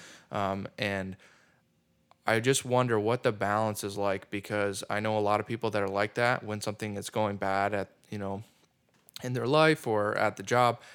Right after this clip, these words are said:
they're most comfortable with the fire guys because they, we work with each other. We really are a family. Sometimes,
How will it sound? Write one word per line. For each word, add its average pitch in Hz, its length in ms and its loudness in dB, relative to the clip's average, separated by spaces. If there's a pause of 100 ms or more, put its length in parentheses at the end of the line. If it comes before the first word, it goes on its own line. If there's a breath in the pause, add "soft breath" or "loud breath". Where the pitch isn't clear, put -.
(200 loud breath)
they're 107 440 4
most 110 420 0
comfortable 101 640 0
with 98 240 -2
the - 60 -12
fire 87 300 -2
guys - 480 -10
because 113 320 -2
they, 92 280 -2
we 104 100 -4
work 110 300 2
with 117 120 2
each 117 160 -4
other. 113 200 2
We 104 160 0
really 117 400 2
are 107 180 4
a 101 60 -2
family. 104 400 -4
Sometimes, 110 680 0